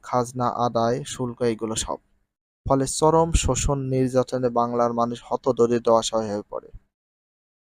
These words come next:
দ্বৈত শাসন ব্যবস্থার ফলে, এটা সম্পূর্ণ হয় কিসের ফলে? দ্বৈত শাসন ব্যবস্থার ফলে। কে করে? রবার্ট ক্লাইভ। খুবই চালাক, চতুর এবং বিচক্ষণ ব্যক্তি ছিল রবার্ট ক্লাইভ। দেখো, বাংলার যে নবাব ছিল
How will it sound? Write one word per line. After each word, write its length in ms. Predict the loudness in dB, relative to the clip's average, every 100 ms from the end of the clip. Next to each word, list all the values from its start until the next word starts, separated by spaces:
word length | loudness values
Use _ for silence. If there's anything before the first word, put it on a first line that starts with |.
| 2
দ্বৈত 280 | 4 4
শাসন 420 | 4 0 -2 -2 4
ব্যবস্থার 520 | 6 6 2 0 4
ফলে, 280 | 4 4 -2
এটা 320 | -2 -2 -2
সম্পূর্ণ 480 | -2 -4 -4 -4 -4
হয় 200 | -4 -4
কিসের 320 | -6 -4 -2
ফলে? 240 | 0 0
দ্বৈত 300 | -2 -2 -2
শাসন 420 | -2 -4 -6 -4 0
ব্যবস্থার 380 | 2 0 -4
ফলে। 160 | -6 -6 -8 -20 -20 _ 0
কে 160 | 2
করে? 280 | 4 4 4
রবার্ট 360 | 6 6 6 2
ক্লাইভ। 320 | -2 0 0
খুবই 300 | -2 -2 0
চালাক, 400 | 0 2 2 2 -2
চতুর 440 | 0 0 2 4
এবং 260 | 4 2 0
বিচক্ষণ 540 | -2 -2 -4 -2 -2
ব্যক্তি 280 | -2 -4 -8
ছিল 180 | 0 4
রবার্ট 400 | 6 4 2 -2
ক্লাইভ। 300 | -4 -4 -4 _ _ _ -20 -20 _ 2
দেখো, 260 | 4 4
বাংলার 680 | 6 8 8 8 10 10 8
যে 260 | 4 2 4
নবাব 340 | 6 8 8
ছিল 240 | 6 4